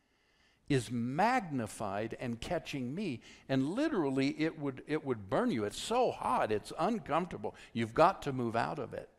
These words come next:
Have you ever had that happen? It's an amazing thing, that sun and reflection. Now, listen to this.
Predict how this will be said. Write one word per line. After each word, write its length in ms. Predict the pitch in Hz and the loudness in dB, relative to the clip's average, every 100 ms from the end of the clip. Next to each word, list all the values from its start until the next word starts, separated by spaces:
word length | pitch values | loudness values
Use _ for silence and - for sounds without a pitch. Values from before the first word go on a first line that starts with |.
| _ _ _ _ | _ _ _ _
Have 80 | 139 | -6
you 60 | 190 | -4
ever 180 | 226 | -2
had 200 | 175 190 | -4 -4
that 160 | 185 170 | -6 -6
happen? 380 | 156 175 196 220 _ _ _ _ _ _ _ - | -8 -10 -12 -14 _ _ _ _ _ _ _ -12
It's 220 | 120 - | -10 -8
an 80 | 110 | -8
amazing 600 | 87 92 190 262 101 90 | -6 -4 -4 -4 -6 -10
thing, 500 | 87 - 220 262 98 104 | -6 -6 -4 -6 -8 -8
that 260 | 101 - | -8 -8
sun 420 | - 127 117 101 98 | -10 -4 -4 -4 -6
and 120 | 87 - - | -12 -18 -18
reflection. 580 | - 101 113 110 - - 104 _ _ _ _ _ _ _ _ _ _ _ _ - | -14 -12 -10 -12 -12 -16 -18 _ _ _ _ _ _ _ _ _ _ _ _ -10
Now, 200 | 110 98 | -8 -8
listen 340 | - 131 - 107 | -8 -6 -6 -6
to 100 | 101 | -6
this. 480 | 123 - - - | -8 -10 -14 -20